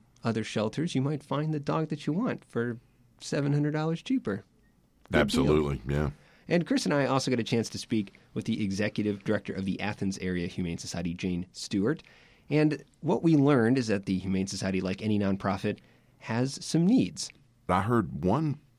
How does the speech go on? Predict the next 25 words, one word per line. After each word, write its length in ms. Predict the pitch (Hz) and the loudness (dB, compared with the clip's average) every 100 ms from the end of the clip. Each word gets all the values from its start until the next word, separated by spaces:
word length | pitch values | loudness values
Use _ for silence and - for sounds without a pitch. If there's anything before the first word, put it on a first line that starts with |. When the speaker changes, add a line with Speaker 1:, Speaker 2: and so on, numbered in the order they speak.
| - | -4
Speaker 2:
person 440 | - 80 - 71 | 0 0 0 -2
say 400 | 67 - 78 82 | -2 0 2 2
as 160 | 78 69 | 0 -2
they 160 | 76 69 | -4 -4
brought 380 | 65 80 85 | 0 0 0
in, 240 | 85 85 76 | 0 -2 -2
like, 260 | 69 67 - | -2 -4 -8
three 260 | - 85 92 | -6 -2 -2
or 60 | |
four 240 | - 82 71 | -2 -2 -2
people, 540 | - 107 - 73 69 - - - - - _ _ _ | 0 -2 0 -2 -2 -10 -20 -20 -20 -20 _ _ _
"We're 160 | 85 107 | 2 2
here 220 | 95 123 | 4 2
for 140 | 120 101 | 2 0
the 120 | 78 | 0
petting 440 | - 127 117 73 | 0 0 2 0
session." 520 | 65 - 67 - - - _ - | 0 0 0 0 -8 -12 _ -6
Speaker 1:
Yeah. 220 | 110 98 - - - | -2 -2 -4 -10 -2
Speaker 2:
They 100 | 107 | 2
were 140 | 139 151 | 4 4
just 300 | 143 139 90 | 2 0 4
there 280 | 117 147 | 4 6
to 220 | 113 98 87 | 4 4 2
Speaker 1:
<laughs> 80 | |
Speaker 2:
pet 320 | - 127 147 | -2 0 0